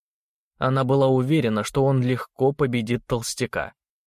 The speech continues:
Однако так случилось, что при беге молодой чуть подвернул ногу и до озера, которое полагалось переплыть, добежал вместе с соперником. Они одновременно прыгнули в воду.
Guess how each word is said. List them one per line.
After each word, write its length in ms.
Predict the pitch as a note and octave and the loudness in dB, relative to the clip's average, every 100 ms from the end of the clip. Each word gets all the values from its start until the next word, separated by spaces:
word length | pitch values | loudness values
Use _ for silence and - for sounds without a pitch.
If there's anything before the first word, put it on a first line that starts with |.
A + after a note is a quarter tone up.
| _ _ | _ _
Однако 520 | - G#2+ B2 D3 D#3+ D3+ | -6 -4 0 -2 -2 -2
так 200 | D3+ - | -4 -4
случилось, 580 | D3 C#3 - F#3+ F3+ | -4 -2 0 0 0
что 260 | D#3+ - D#3 | -4 -2 -2
при 180 | C#3 C3 | 0 -2
беге 420 | A#2+ F#3 C#3+ A2+ | 0 0 0 0
молодой 500 | A2+ C3 C#3+ F#3 G3 | 0 0 0 0 -2
чуть 280 | - G3 - | -2 -6 -2
подвернул 600 | E3 C#3 C#3+ C#3 C3+ A2+ | -2 0 0 2 0 2
ногу 420 | A2+ D#3+ E3 E3 - - | 2 0 -2 -6 -8 -2
и 120 | D3+ | 0
до 140 | C3+ | 2
озера, 440 | B2+ D#3+ D#3+ F3 E3 | 2 2 0 0 0
которое 500 | E3 D#3 D#3 D3+ C#3+ | 0 0 0 0 0
полагалось 600 | D3 C#3 C3+ C#3 C3+ - | 0 0 0 0 0 -2
переплыть, 500 | C3 C3+ C3+ C3+ - | -2 -2 0 -2 -2
добежал 460 | C3 C3+ C#3+ E3 D#3+ | -4 -2 0 0 0
вместе 440 | C3 C#3+ D3 D3+ | 0 -2 -2 -2
с 60 | - | -4
соперником. 880 | - D3+ C#3 G#2+ D#2+ - - - - _ _ _ _ _ _ | -2 -2 0 -2 -4 -8 -12 -12 -20 _ _ _ _ _ _
Они 280 | - C3+ D3+ | -2 0 2
одновременно 840 | D3 C3 C3+ B2+ A2+ D3 E3+ E3 D3+ | 2 0 -2 -2 -2 -2 0 -2 -2
прыгнули 460 | C#3+ C#3 C#3 C3+ | -2 -2 0 0
в 80 | C3 | -2
воду. 480 | A#2 A2+ F#2 - | -2 -2 -2 -4